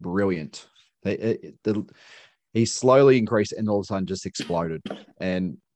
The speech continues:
that, that, i-, the increase in the, um, the value he's given us, the output he's given us, the, just the, I guess,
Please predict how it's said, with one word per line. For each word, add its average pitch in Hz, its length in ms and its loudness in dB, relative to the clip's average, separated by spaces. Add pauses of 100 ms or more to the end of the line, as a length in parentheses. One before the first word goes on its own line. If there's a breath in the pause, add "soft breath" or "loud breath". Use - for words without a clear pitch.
(160)
that, - 240 -2
that, 110 200 -2 (920)
i-, 127 180 -2
the 120 180 0
increase 117 540 2
in 104 240 0
the, 95 420 0 (960 soft breath)
um, 95 560 -4 (540)
the 117 80 2
value 107 440 4
he's 101 280 -2
given 92 220 -2
us, - 260 -8 (140)
the 95 460 0 (100)
output 107 440 0
he's 95 180 -8
given 87 260 -6
us, 90 280 -6 (160)
the, 98 300 0 (200)
just - 280 -4 (1120)
the, 117 440 4 (540)
I 113 80 -2
guess, - 460 -4